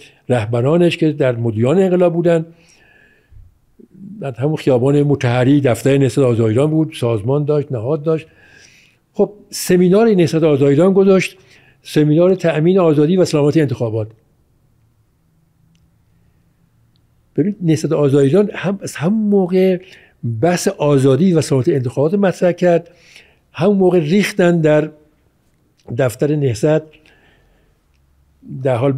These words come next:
خشونت ایجاد شد. آقای من صباغیان که اون موقع نماینده مجلس بودن، در مجلس اول گزارش می‌دادن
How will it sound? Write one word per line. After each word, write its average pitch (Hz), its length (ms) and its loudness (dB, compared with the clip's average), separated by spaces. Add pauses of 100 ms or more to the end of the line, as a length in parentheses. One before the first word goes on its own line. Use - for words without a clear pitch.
(1040)
خشونت 143 520 -2
ایجاد 175 300 2
شد. 165 380 -2 (880)
آقای 175 180 0
من 196 180 0
صباغیان 147 720 0
که - 100 -8
اون 185 140 -4
موقع 165 160 2
نماینده 147 380 2
مجلس 143 360 0
بودن، 185 580 0 (640)
در 139 160 0
مجلس 147 380 0
اول 185 420 0
گزارش 165 500 4
می‌دادن 123 420 2